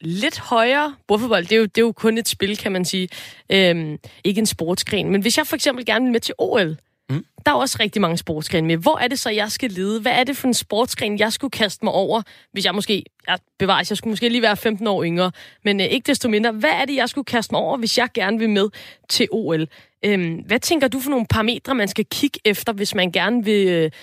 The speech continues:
Speaker 1: vil finde den sportsgren, som det er nemmest i gåseøjne at komme til tops i?
Speaker 2: Ja, den er, den er svær at svare på, men jeg tror, jeg tænker umiddelbart, at vi skal have fat i en eller anden sådan socioøkonomisk analyse eller sådan noget. Vi skal finde ud af,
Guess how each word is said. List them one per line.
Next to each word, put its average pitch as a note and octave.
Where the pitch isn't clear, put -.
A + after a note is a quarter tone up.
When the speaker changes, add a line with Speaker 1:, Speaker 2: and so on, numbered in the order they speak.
Speaker 1:
vil G#3
finde A#3
den A3+
sportsgren, G#3
som G3
det F#3+
er D#3+
nemmest F#3+
i C#3
gåseøjne G3
at E3+
komme E3
til D#3+
tops -
i? G#3
Speaker 2:
Ja, -
den G#2+
er, G2+
den G#2
er G2+
svær A#2
at A2
svare G#2+
på, A#2+
men G2+
jeg G2+
tror, C#3
jeg B2+
tænker B2+
umiddelbart, B2
at -
vi A2
skal A2
have A2
fat C#3
i C3
en A#2
eller A2
anden A#2
sådan A2
socioøkonomisk A2+
analyse A2
eller G2
sådan A2
noget. G#2+
Vi A2
skal G#2+
finde C#3
ud C#3
af, B2+